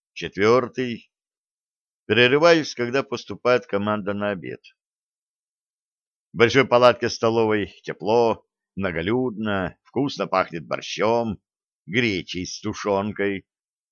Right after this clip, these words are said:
свежим хлебом. Наработавшись на чистом морозном воздухе,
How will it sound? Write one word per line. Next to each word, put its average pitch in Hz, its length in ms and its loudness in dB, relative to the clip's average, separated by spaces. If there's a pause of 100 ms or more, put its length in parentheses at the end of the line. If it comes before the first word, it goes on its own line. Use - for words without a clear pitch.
свежим 127 600 -2
хлебом. 80 760 -2 (960)
Наработавшись 139 920 2
на 113 140 0
чистом 113 440 -6
морозном 104 580 0
воздухе, 92 640 -2